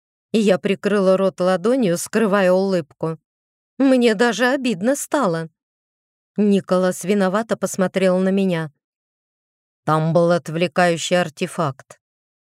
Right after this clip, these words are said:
Ни один дракон не сможет без подготовки убрать его влияние. Но теперь меня этим не возьмешь. Я подготовился». «Теперь не бросите меня и козу?»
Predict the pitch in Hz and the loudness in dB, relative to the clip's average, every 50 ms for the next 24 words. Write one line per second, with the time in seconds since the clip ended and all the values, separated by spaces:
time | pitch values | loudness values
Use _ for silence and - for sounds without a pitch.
0 | _ 151 170 170 165 170 170 147 170 190 190 180 180 185 175 156 _ - 170 185 | _ -2 0 0 2 0 0 0 2 0 2 2 2 0 0 -2 _ -2 0 0
1 | 202 208 208 208 196 - - 202 202 202 190 165 160 160 151 147 151 175 156 - | 0 0 0 -2 -4 -4 -4 0 2 2 0 0 -2 -6 -6 -4 -4 -6 -6 -4
2 | _ 180 156 151 147 165 156 _ 175 180 185 - _ - 175 175 170 156 147 175 | _ -4 -2 0 -2 -2 0 _ -2 -2 -2 -4 _ -2 -2 -2 0 0 0 0
3 | 175 170 165 - - 175 170 170 190 180 156 185 190 190 196 190 185 156 151 151 | 0 0 -2 -4 -6 -6 -2 0 0 0 0 0 0 0 0 0 -2 -2 -2 -4
4 | 151 147 143 143 139 _ _ _ _ _ _ _ _ _ _ _ _ _ _ _ | -4 -4 -6 -8 -10 _ _ _ _ _ _ _ _ _ _ _ _ _ _ _
5 | _ _ - 120 143 151 151 143 - 190 151 196 202 190 190 202 202 202 202 196 | _ _ -6 -4 -2 -2 -2 -2 -4 -2 0 0 2 2 2 2 2 2 4 2
6 | 190 185 - - 196 202 208 208 208 226 240 202 202 180 156 139 127 - - - | 2 0 0 -2 -2 0 0 0 0 -2 -2 -2 -2 -2 -2 -2 -4 -6 -10 -12
7 | - _ _ _ _ _ _ _ _ _ _ _ _ - 135 131 127 151 139 135 | -14 _ _ _ _ _ _ _ _ _ _ _ _ -8 -6 -2 0 0 0 0
8 | - 160 143 147 139 131 135 - - 220 247 262 202 151 143 135 131 131 127 - | -2 -4 -4 -2 -2 -2 -2 0 0 0 0 0 0 -2 -4 -4 -6 -8 -10 -10
9 | - - 127 117 113 - _ _ _ _ _ _ _ _ _ _ _ _ _ _ | -8 -6 -6 -6 -8 -12 _ _ _ _ _ _ _ _ _ _ _ _ _ _
10 | _ _ _ _ _ _ _ _ _ - 202 - - 247 190 214 226 226 160 208 | _ _ _ _ _ _ _ _ _ -4 0 2 2 2 4 2 2 2 2 2
11 | 214 240 294 - - 427 - - 370 330 277 240 214 208 190 185 180 190 180 _ | 2 2 0 0 -2 -4 -2 0 0 2 2 2 2 2 2 2 0 0 -2 _
12 | - 202 202 202 175 170 196 170 165 160 | -4 -2 -2 -2 -4 -4 -4 -4 -4 -6